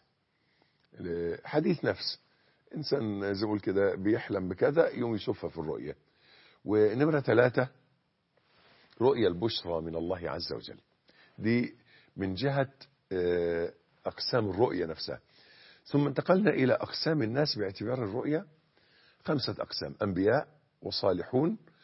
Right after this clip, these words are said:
ومستورون، وفسقة، وكفار. أولاً، رؤيا الأنبياء. رؤيا الأنبياء حق، وهم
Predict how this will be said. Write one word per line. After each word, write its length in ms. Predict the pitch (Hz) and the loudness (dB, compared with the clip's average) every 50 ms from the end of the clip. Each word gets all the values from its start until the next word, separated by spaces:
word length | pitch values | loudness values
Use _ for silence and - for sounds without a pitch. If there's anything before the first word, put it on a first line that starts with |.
| - - - _ - - | -20 -20 -20 _ -2 2
ومستورون، 880 | 101 107 123 143 - - - - 127 113 107 101 107 123 143 156 151 - | 2 4 4 2 2 0 -6 -2 0 0 2 2 2 2 2 0 -2 -2
وفسقة، 640 | - 92 92 110 135 135 - 156 - - 127 110 | -2 -4 0 0 0 0 0 -4 -4 -4 -4 0
وكفار. 520 | 101 98 - - 87 - - 85 73 - - - - - - _ _ _ _ _ _ _ _ _ _ _ _ _ _ _ _ _ _ _ _ _ _ _ _ _ _ _ - 135 | 0 0 0 -2 -12 -6 -2 -2 -2 -2 -2 -16 -20 -20 -20 _ _ _ _ _ _ _ _ _ _ _ _ _ _ _ _ _ _ _ _ _ _ _ _ _ _ _ 0 2
أولاً، 400 | 139 160 185 190 175 147 135 - - _ _ _ _ _ _ - | 4 6 6 4 4 2 0 -4 -10 _ _ _ _ _ _ -2
رؤيا 300 | 107 127 151 - 110 95 | 2 2 2 4 2 0
الأنبياء. 440 | 87 82 78 78 73 65 - - - _ _ _ _ _ _ - - - - - - _ _ _ _ _ _ _ _ _ - - - - - - - _ _ _ _ _ _ _ _ _ _ _ _ _ _ _ _ _ _ _ _ _ _ _ _ _ - - - - _ _ _ - - - | 0 0 -4 -6 -6 -8 -8 -10 -10 _ _ _ _ _ _ -20 -20 -20 -20 -20 -20 _ _ _ _ _ _ _ _ _ -20 -20 -18 -18 -18 -20 -20 _ _ _ _ _ _ _ _ _ _ _ _ _ _ _ _ _ _ _ _ _ _ _ _ _ -20 -20 -20 -20 _ _ _ -14 -2 6
رؤيا 300 | 113 160 190 - 160 143 | 8 8 10 10 8 6
الأنبياء 460 | 123 120 120 113 117 127 151 156 - | 6 2 0 -2 0 0 0 0 -2
حق، 400 | - - - 107 - _ - - - - _ _ _ _ _ _ _ _ _ _ _ - - _ _ _ _ - | -4 -8 -10 -10 -10 _ -20 -20 -20 -20 _ _ _ _ _ _ _ _ _ _ _ -20 -20 _ _ _ _ -10
وهم 200 | 85 90 104 107 | -6 -6 -6 -4